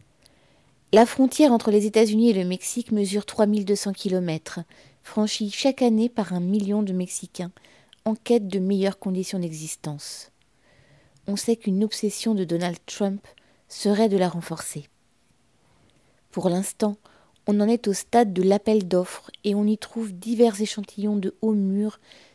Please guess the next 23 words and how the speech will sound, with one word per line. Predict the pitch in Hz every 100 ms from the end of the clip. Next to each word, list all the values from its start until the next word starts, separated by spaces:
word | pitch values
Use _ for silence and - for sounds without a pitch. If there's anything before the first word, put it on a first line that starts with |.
| -
censés | - 220 - - 226
rendre | 196 226 202
le | 190
passage | 190 190 196 190
plus | - 175
difficile. | 170 - - - 165 156 160 _ _ _ _ _ _ _ _ _ _
En | 170 160
attendant, | 151 165 170 185 196 _ _ _ _ -
les | 196 185
aléas | 202 202 208
de | 196
la | 180
situation | - - 196 190 -
d'immigrés | 175 190 196 180 175 190 233
font | - 190
que | 190
des | 175
familles | 180 202 196 196
ou | 180
des | 175
couples | 170 - -
de | 180
Mexicains | 175 180 - - - 185